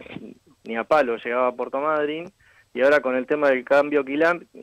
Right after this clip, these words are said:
climático, la iso-, la, las isotermas están corriendo hacia el sur,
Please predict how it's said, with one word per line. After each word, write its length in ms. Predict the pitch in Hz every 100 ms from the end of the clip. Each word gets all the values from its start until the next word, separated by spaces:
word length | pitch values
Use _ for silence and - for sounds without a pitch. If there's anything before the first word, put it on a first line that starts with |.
| -
climático, 580 | 127 139 156 160 180 147
la 140 | 120
iso-, 400 | 123 - 127 120
la, 340 | 120 120 117 110
las 240 | 113 -
isotermas 600 | 131 127 120 160 160 127
están 260 | 117 143 135
corriendo 380 | 131 151 143
hacia 180 | 131 135
el 100 | 135 -
sur, 320 | 180 180